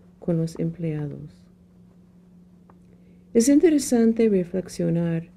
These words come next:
cómo Jesús escogió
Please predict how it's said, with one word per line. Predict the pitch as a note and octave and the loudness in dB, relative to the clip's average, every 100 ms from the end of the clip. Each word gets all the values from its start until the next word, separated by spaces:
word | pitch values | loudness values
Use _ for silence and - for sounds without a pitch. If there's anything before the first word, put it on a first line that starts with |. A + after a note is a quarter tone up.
| - - _ - | -20 -20 _ -20
cómo | - B3 B3+ C4 | 2 6 6 6
Jesús | A3+ G3 - E3 D3+ - - - _ | 0 -2 -4 -4 -6 -10 -20 -20 _
escogió | F3+ F3 - E3+ F3 G#3 G#3 | -4 -4 -6 -8 -4 -4 -4